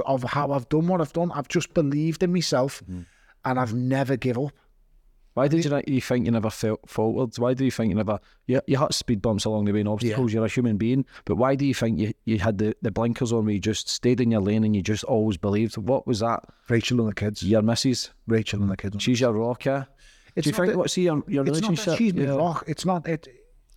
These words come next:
Speaker 1: I
Speaker 2: think you
Speaker 1: don't
Speaker 2: wanted to work on that relationship so much as well because your dad left at a younger age?
Speaker 1: Possibly, oh, massively. That's the reason why I want to make me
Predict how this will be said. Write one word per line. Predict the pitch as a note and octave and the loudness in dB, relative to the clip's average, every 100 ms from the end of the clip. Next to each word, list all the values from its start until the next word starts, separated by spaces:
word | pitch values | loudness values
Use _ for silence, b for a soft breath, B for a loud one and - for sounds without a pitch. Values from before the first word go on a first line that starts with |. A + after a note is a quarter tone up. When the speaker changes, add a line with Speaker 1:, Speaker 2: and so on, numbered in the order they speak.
| - | -2
Speaker 1:
I | D3+ D#3+ | 0 2
Speaker 2:
think | E3+ F3 | 2 2
you | D#3+ | 2
Speaker 1:
don't | C#3+ | 0
Speaker 2:
wanted | D3+ C#3 | 0 -2
to | C3+ | 0
work | C3 C3+ | -2 0
on | C#3 | 0
that | C3 F#2 | 0 0
relationship | B2+ B2+ C3 B2+ - | 0 0 -2 -2 -2
so | - B2+ | -2 0
much | B2+ - | 0 -2
as | A#2 | -2
well | A#2+ A#2+ | -2 -2
because | A2+ B2 A2 | 0 -2 0
your | G#2+ | -2
dad | B2 C3 | 0 -2
left | D#3 D3 - | -2 -4 -4
at | C#3 | -2
a | |
younger | C#3+ C#3+ D3 | 0 0 0
age? | D3 A#2 - | 0 -2 -4
Speaker 1:
Possibly, | D#3 D#3+ - B2 A#2 | -2 0 0 -2 -2
oh, | D3 | -2
massively. | C3 C3 B2+ F3 B2 G#2+ | 0 -2 0 2 2 0
That's | B2+ - | -2 -2
the | B2 | 0
reason | A2+ G2+ | 0 2
why | G#2 | 2
I | G2 | 2
want | G2 F#2+ | 0 0
to | G2 | 0
make | F#2+ F#2 | 0 2
me | G2 | -2